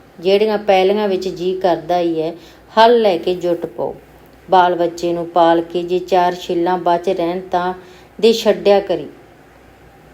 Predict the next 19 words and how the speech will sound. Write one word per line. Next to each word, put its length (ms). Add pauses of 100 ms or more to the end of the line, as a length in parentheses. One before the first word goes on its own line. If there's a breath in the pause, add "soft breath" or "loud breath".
(480)
ਨਹੀਂ 340
ਤੇ 200
ਆਪਣਾ 440
ਵੱਡਾ 380
ਭਰਾ 320
ਦੀ 140
ਚੀਜ਼ 340
ਸਮਝ 400
ਕੇ, 300 (500 loud breath)
ਜਿਹਾ 380
ਮੇਰਾ 300
ਹੱਕ 480 (220)
ਉਸ 180
ਉੱਤੇ 380
ਆ, 140 (220)
ਤੇਹਾ 300
ਉਹੇ 360
ਜਿਹਾ 140
ਤੇਰਾ।" 320